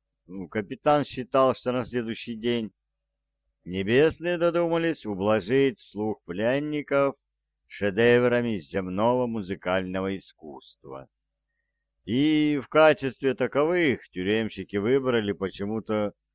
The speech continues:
бравурные германские марши сороковых годов.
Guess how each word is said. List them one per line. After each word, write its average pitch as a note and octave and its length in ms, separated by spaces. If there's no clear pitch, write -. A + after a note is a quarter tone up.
бравурные C3 920
германские A#2 760
марши B2 520
сороковых F#2+ 640
годов. A2+ 480